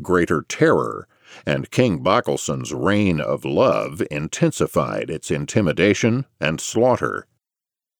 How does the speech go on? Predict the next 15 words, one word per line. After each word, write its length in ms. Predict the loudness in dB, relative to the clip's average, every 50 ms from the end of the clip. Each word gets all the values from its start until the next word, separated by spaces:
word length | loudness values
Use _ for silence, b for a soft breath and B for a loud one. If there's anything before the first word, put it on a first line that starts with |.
| _ _ 0
As 200 | 2 2 2 2
soon 280 | 2 0 2 2 4 4
as 160 | 2 2 2
he 160 | 2 0 0
proclaimed 880 | 0 0 0 0 0 0 0 -4 -2 2 2 4 4 2 0 -4 -8 -6
the 100 | -6 -4
monarchy, 760 | -2 0 0 0 0 0 -2 -2 -4 -6 -6 -8 -8 -6 -4
the 160 | -2 -2 -2 -2
prophet 540 | -2 -2 0 0 0 2 0 0 -2 -2 -6 -12
Dusenchur 960 | -4 2 2 2 2 2 -2 -4 -4 -8 -6 -6 -4 -4 -4 -2 -2 -2 0
announced 560 | 0 0 0 0 2 2 0 -2 -2 -6 -8 -4
a 100 | -2 -2
new 340 | 0 2 2 2 2 2 2
divine 600 | 2 0 -2 -2 -2 -4 -2 0 0 0 0 0
revelation. 840 | 0 0 0 0 -2 0 2 2 2 0 -2 -4 -6 -6 -10 -16